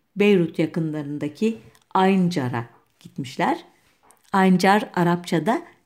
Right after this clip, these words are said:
testi gözü demek, ancak ıssız ve susuz bir ova, yani gittikleri yer hiç de öyle, e, hoş bir yer değil.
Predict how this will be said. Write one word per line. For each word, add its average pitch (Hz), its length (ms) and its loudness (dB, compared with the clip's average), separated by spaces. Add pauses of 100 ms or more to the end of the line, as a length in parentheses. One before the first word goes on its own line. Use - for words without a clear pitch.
testi 190 460 -4
gözü 147 440 -4
demek, 175 480 -6 (460)
ancak 170 500 -4 (160)
ıssız 277 640 -4 (260)
ve 160 100 -4
susuz 202 640 -6
bir 214 300 0 (420)
ova, 143 480 -2 (580)
yani 156 420 -2 (260)
gittikleri 170 580 -6
yer 160 260 -4 (340)
hiç - 240 -10
de - 100 -8
öyle, 156 440 -4 (680)
e, 156 480 -2 (840)
hoş 156 400 -4
bir 143 340 -4 (280)
yer 139 400 -10
değil. 165 360 -2